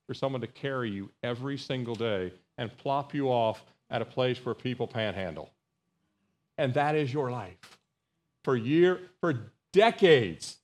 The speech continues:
this was his life. Decades. You talk about no real hope. I mean, this is every single day being dropped there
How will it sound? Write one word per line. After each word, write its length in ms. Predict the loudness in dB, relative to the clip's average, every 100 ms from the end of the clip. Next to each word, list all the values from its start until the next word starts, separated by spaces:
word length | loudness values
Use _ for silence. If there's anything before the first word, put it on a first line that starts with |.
| -4
this 160 | -4 -2
was 140 | -4
his 180 | -4 -4
life. 260 | -6 -6 -10 _ _ _ _ _ _
Decades. 920 | 0 0 4 6 6 4 0 -10 -14 -16 _ _ _ _ -16
You 60 | -6
talk 200 | -4 -2
about 500 | 2 2 2 -2 -20 _ _ _ _ _ _ _ -10
no 460 | -2 0 -2 -4 -4
real 200 | -2 -2
hope. 500 | -4 -2 -2 -4 -10
I 80 |
mean, 220 | -8 -6 -4
this 180 | -4
is 220 | -6 -10 -14 -6
every 480 | -4 -4 -6 -6
single 380 | -4 -4 -4 -4
day 440 | -2 0 0 -2 -6 _ _
being 180 | -10 -10
dropped 520 | -10 -10 -8 -10 -10
there 420 | -2 0 2 0